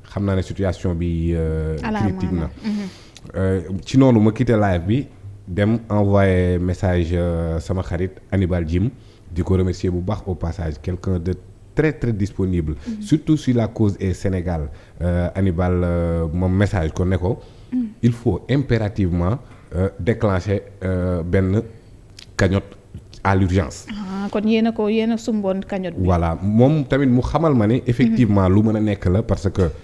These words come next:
Speaker 1: euh, ne, ni noonu la ma ko waxee,
Speaker 2: Mhm.
Speaker 1: imam, suñu imam la. Euh, donc, mais dama, j'ai besoin d'autorisation.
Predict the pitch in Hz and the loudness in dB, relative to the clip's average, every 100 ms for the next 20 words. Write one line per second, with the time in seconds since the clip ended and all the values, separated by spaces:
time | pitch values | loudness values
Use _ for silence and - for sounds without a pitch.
0 | - - 85 85 87 85 85 85 85 85 | -20 -8 -4 -2 -2 -2 -2 -2 -2 -2
1 | 87 95 92 95 107 110 117 104 98 85 | 0 2 4 4 4 4 4 2 2 0
2 | - 92 92 92 107 - 98 98 92 82 | 2 2 2 0 -2 0 0 4 4 4
3 | 80 73 - - - - - 92 92 - | 0 -2 -12 -20 -20 -16 -4 -2 -2 -6
4 | - 82 90 104 107 107 107 110 104 123 | -10 -8 0 2 2 2 4 4 4 4
5 | 127 120 110 101 107 92 90 - 80 | 6 4 2 2 4 4 2 -2 -4